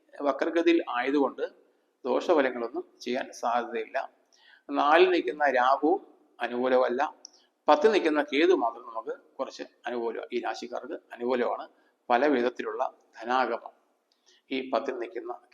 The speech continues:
കേതു ഈ കൂറുകാർക്ക് നൽകുന്നതാണ്. പത്തിലെ കേതു ആണ് കാര്യമായ ഗുണം അവിടെ ചെയ്യുന്നത്. പക്ഷേ ഈ സൂര്യൻ, ഏഹ്, പതിനേഴാം തീയതി, പതിനേ-, അടുത്ത മാസം പതിനേഴാം തീയതി കൂടി,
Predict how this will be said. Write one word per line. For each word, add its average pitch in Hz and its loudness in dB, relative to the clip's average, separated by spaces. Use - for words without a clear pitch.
കേതു 120 -2
ഈ 156 4
കൂറുകാർക്ക് 117 -6
നൽകുന്നതാണ്. 117 -6
പത്തിലെ 143 -4
കേതു 147 2
ആണ് 120 -4
കാര്യമായ 123 0
ഗുണം 135 -2
അവിടെ 123 -2
ചെയ്യുന്നത്. 127 -2
പക്ഷേ 180 4
ഈ 175 4
സൂര്യൻ, 165 4
ഏഹ്, 135 0
പതിനേഴാം 160 6
തീയതി, 160 4
പതിനേ-, 143 -2
അടുത്ത 139 -2
മാസം 160 2
പതിനേഴാം 147 4
തീയതി 151 2
കൂടി, 131 -4